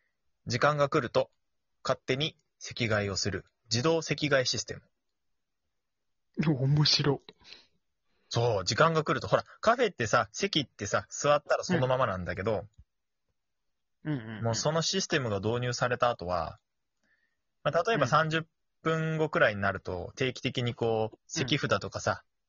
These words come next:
Speaker 1: 席に貼ってあって、それがこう、
Speaker 2: うんうんうんうん。
Speaker 1: シャッフルされて、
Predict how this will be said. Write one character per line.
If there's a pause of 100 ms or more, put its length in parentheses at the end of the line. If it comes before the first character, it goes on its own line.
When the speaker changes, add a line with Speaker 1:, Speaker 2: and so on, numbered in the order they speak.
(300)
Speaker 1:
席
に
貼
っ
て
あ
っ
て、
そ
れ
が
こ
う、
Speaker 2:
う
ん
う
ん
う
ん
う
ん。
Speaker 1:
シ
ャ
ッ
フ
ル
さ
れ
て、